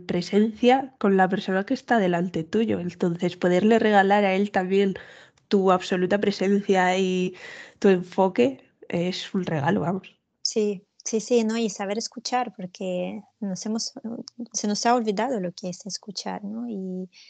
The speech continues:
Speaker 2: y simplemente, pues, practicando escucha atenta, ¿no? N-, porque, ¿qué pasa? Que muchas veces escuchamos a otra persona y ya estamos pensando qué nos gustaría contestar o qué opinión tenemos sobre este tema. No, no, déjate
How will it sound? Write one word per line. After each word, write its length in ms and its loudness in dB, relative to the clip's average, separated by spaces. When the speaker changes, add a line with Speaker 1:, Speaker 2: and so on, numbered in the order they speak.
Speaker 2:
y 60 -6
simplemente, 1000 0
pues, 240 -6
practicando 920 4
escucha 500 -6
atenta, 520 -8
¿no? 340 -4
N-, 300 -6
porque, 240 -6
¿qué 120 0
pasa? 300 -4
Que 140 -10
muchas 260 -4
veces 200 -6
escuchamos 440 -6
a 60 0
otra 200 -4
persona 440 -4
y 60 0
ya 60 0
estamos 320 -8
pensando 480 -6
qué 120 -10
nos 160 -6
gustaría 400 -4
contestar 680 -4
o 80 -6
qué 380 -4
opinión 480 -4
tenemos 340 -6
sobre 240 -8
este 200 -12
tema. 300 -8
No, 100 -4
no, 240 -2
déjate 600 -8